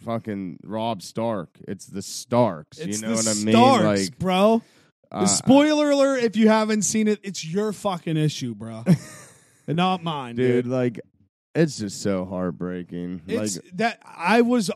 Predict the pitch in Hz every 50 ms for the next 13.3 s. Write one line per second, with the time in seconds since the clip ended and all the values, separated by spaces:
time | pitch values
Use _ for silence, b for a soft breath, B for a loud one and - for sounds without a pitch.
0 | - 170 165 175 180 180 185 185 180 180 170 - - 165 170 170 165 160 147 143
1 | 131 120 131 139 131 123 117 117 113 135 151 175 208 233 - 156 147 123 117 98
2 | 101 101 95 110 120 123 - - 92 - - 160 160 165 165 165 160 156 156 -
3 | _ b b b b - 214 208 220 220 202 175 160 156 160 165 165 147 156 160
4 | 160 160 165 165 165 160 156 160 165 170 160 165 160 151 - _ _ 170 170 185
5 | 185 196 196 185 175 175 165 - - 139 143 139 139 139 135 123 117 131 131 127
6 | 123 117 127 127 127 123 113 110 95 101 110 117 113 104 98 92 92 90 - -
7 | - - 85 82 82 78 - - - 90 73 139 156 170 208 226 226 220 220 220
8 | 220 208 202 170 156 139 127 151 143 127 131 - - 113 - 208 277 302 160 107
9 | 92 87 - 262 - 311 302 - - - 254 247 240 240 233 - 190 170 147 143
10 | 147 147 160 170 170 165 156 139 127 139 131 123 113 110 107 110 - - - 131
11 | 165 165 143 139 139 - B 156 135 B B 156 170 170 160 165 160 - - 208
12 | 214 196 185 185 185 175 - - 151 147 156 165 160 135 139 127 123 113 123 139
13 | 135 143 135 131 120